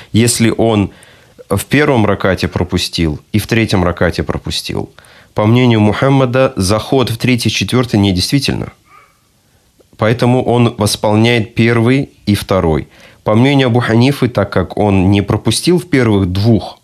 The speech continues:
а пропустил только один, заход на третий, четвертый действителен. Но из этих четырех ракатов в двух он не читал. Значит, эти два он должен восполнить. А, а по мнению Абу Юсуфа, это один намаз.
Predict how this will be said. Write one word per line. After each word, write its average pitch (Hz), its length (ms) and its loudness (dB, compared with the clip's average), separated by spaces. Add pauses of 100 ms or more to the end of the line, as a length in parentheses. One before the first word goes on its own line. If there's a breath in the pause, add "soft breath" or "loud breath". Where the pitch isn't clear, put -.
а 87 80 -2
пропустил 110 500 -2
только 113 360 0
один, 123 440 2 (320 loud breath)
заход 110 520 0
на 117 140 2
третий, 127 320 -2
четвертый 113 480 -2
действителен. 85 640 -2 (380 loud breath)
Но 113 220 2
из 117 220 0
этих 131 320 0
четырех 120 500 -2
ракатов 151 760 -2
в 98 120 -4
двух 113 360 0
он 117 160 4
не 107 120 2
читал. 85 480 -2
Значит, - 280 -2
эти 117 160 0
два 107 240 0
он 113 120 2
должен 90 360 0
восполнить. - 540 -4 (640 loud breath)
А, 95 640 2 (360)
а 104 300 2
по 113 160 -2
мнению 117 340 2
Абу 107 160 2
Юсуфа, 151 560 0 (220)
это 131 240 0
один 110 300 2
намаз. 85 420 0